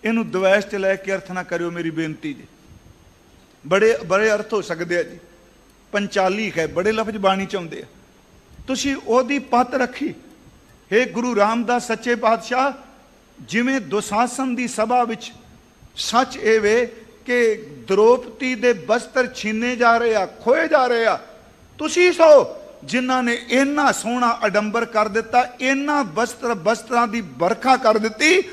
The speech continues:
ਕਿ ਦ੍ਰੋਪਦੀ ਦੀ ਪੱਤ ਨਗਨ ਕਰਨ ਵਾਲੇ ਥੱਕ ਟੁੱਟ ਗਏ।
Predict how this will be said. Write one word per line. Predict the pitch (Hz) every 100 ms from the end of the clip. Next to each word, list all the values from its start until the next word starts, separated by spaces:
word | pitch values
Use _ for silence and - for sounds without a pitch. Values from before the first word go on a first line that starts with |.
| - - -
ਕਿ | 226
ਦ੍ਰੋਪਦੀ | 147 185 226 247 233 214 240
ਦੀ | 233 226
ਪੱਤ | - - 226 240 254
ਨਗਨ | 226 208 208 226
ਕਰਨ | 220 226 226 214
ਵਾਲੇ | 190 190 196 226
ਥੱਕ | 220 - 262 320 -
ਟੁੱਟ | 349 339
ਗਏ। | 247 240 214